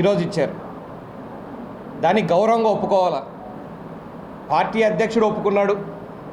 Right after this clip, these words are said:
గౌరవంగా ఒప్పుకున్నాడు. మేము చేసిన మేలు ఎక్కడో పొరపాటు జరిగిందని ఆయన ఒప్పుకున్నాడు, దాన్ని మేము చూసుకుంటామని ఆయన చెప్పాడు, కరెక్టే. ఇక్కడ మా ఎమ్మెల్యే, ఎక్స్ ఎమ్మెల్యే గారు,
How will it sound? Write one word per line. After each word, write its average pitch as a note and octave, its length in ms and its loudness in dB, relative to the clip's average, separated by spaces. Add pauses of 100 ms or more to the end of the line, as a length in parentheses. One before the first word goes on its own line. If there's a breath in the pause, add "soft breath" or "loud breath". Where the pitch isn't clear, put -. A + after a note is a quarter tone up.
(580)
గౌరవంగా G#3+ 400 4
ఒప్పుకున్నాడు. G3+ 440 4 (580)
మేము F3+ 160 4 (100)
చేసిన G3+ 320 4 (100)
మేలు G3+ 240 4
ఎక్కడో G3 200 4 (100)
పొరపాటు F#3+ 340 4
జరిగిందని G3 400 4
ఆయన F#3 140 4
ఒప్పుకున్నాడు, F#3+ 420 2 (400)
దాన్ని F#3 240 4
మేము F#3 160 4 (120)
చూసుకుంటామని G3 540 2
ఆయన F#3 160 0
చెప్పాడు, F#3 360 2
కరెక్టే. F3+ 300 2 (880)
ఇక్కడ G#3 160 2 (120)
మా F#3 60 4 (120)
ఎమ్మెల్యే, A3 460 4
ఎక్స్ - 240 -6
ఎమ్మెల్యే A3 320 4
గారు, F3 180 4